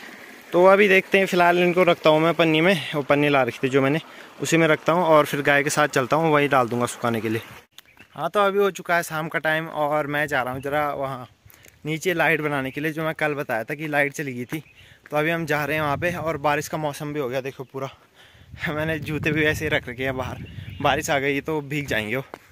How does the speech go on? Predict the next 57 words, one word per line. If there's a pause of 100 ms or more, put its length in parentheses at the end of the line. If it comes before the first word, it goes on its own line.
(260)
और
मैं
जा
रहा
हूँ
मतलब
नीचे
लाइट
बनाने
के
लिए,
धीरू
भाई
जा
रहे
हैं,
और (500)
कल
रात
तो
हम
दो
तीन
लोग
गए
थे,
पर
अभी
हम
दोनों
ही
जा
रहे
हैं (340)
शायद,
अभी
पता
नहीं
है,
पर
फिलहाल
तो
हम
दोनों
ही
हैं।
और (400)
उधर
से
लाइन
मैन
को
भी
बुला
रखा
है
शायद।